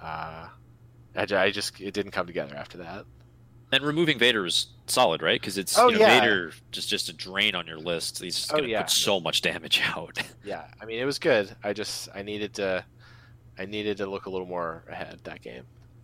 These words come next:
Speaker 1: uh, and deal with Whisper, but oh well.
Speaker 2: Fair enough.
Speaker 1: Or, or I needed to, like, kill the Inquisitor when I got the shots at him.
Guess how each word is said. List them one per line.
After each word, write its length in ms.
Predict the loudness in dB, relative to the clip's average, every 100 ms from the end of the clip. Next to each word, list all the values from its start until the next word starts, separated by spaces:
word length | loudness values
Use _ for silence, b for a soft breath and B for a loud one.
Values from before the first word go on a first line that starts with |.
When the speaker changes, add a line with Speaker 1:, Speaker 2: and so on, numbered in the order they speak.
| -12
Speaker 1:
uh, 280 | -12 -12 -16 -20 -20 -20 -20 -20 -20 -20 -20 -20 -20 -20 -20
and 80 |
deal 160 | -12 -12
with 140 | -12
Whisper, 360 | -14 -14 -16 -18 -14
but 160 | -14 -14 -20 -20 -20 -20 -20 -12
oh 100 | -10
well. 20 |
Speaker 2:
Fair 100 | -10
enough. 80 | -2
Speaker 1:
Or, 180 | 4 4
or 220 | 6 6
I 80 | 6
needed 240 | 6 4 4
to, 80 |
like, 260 | 6 6 4
kill 240 | 0 -2
the 80 | -2 -6
Inquisitor 440 | -8 -14 -12 -16
when 120 | -14
I 60 | -14
got 120 | -16
the 80 | -14
shots 260 | -14 -14 -16
at 60 | -18
him. 180 | -18